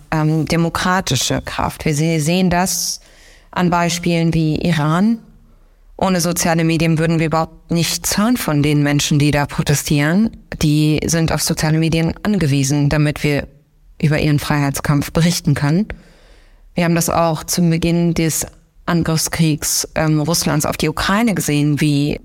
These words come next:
Zelensky, der ukrainische Präsident, soziale Medien genutzt hat, um darauf aufmerksam zu machen, welche Verbrechen in seinem Land begangen werden. Und es war tatsächlich ein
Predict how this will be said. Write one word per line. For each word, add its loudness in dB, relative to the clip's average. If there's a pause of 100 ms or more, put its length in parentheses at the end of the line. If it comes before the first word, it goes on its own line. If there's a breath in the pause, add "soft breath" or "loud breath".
Zelensky, 0
der 0
ukrainische -2
Präsident, 0
soziale 0
Medien 2
genutzt 0
hat, -4
um 0
darauf -2
aufmerksam -2
zu -2
machen, 0 (640 loud breath)
welche -2
Verbrechen 0
in 2
seinem 2
Land 0
begangen 0
werden. 2
Und -2
es 0
war 2
tatsächlich -2
ein 0